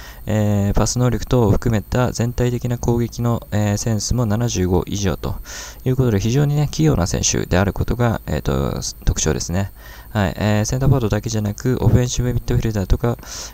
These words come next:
えーとね、サイドミッドフィルダーで起用してもそこそこの器用さを発揮して、えー、能力をね、えーと、全開にするっていうね、そういう、えー、特徴的な選手ですね。はい。えー、久保優也の方ですね、これ。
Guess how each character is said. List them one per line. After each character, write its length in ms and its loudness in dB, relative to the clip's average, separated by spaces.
え 160 0
ー 40 -2
と 120 0
ね、 80 0
サ 160 -2
イ 20 -2
ド 80 0
ミ 100 -2
ッ 60 -6
ド 80 4
フ 60 8
ィ 20 6
ル 80 2
ダ 120 0
ー 20 -4
で 80 -2
起 140 -6
用 120 0
し 80 0
て 140 0
も 100 0
そ 140 -4
こ 100 2
そ 160 0
こ 160 0
の 320 0
器 140 -2
用 140 2
さ 140 2
を 40 2
発 220 -2
揮 120 -4
し 120 -4
て、 260 0
え 160 0
ー、 20 -2
能 140 2
力 200 0
を 40 0
ね、 160 0
え 100 -2
ー 20 -2
と、 440 2
全 180 -2
開 180 0
に 80 -2
す 120 -6
る 60 -2
っ 20 -8
て 140 -6
い 20 -4
う 40 -4
ね、 60 -4
そ 160 -2
う 40 0
い 80 2
う、 140 0
え 160 2
ー、 40 -2
特 160 -2
徴 120 0
的 140 -4
な 100 -2
選 120 -6
手 80 -8
で 80 -8
す 120 -10
ね。 240 -6
は 80 -4
い。 100 -6
え 140 2
ー、 60 -2
久 120 -2
保 160 6
優 220 2
也 140 -2
の 80 -4
方 180 -6
で 100 -12
す 140 -10
ね、 80 -8
こ 100 -8
れ。 60 -12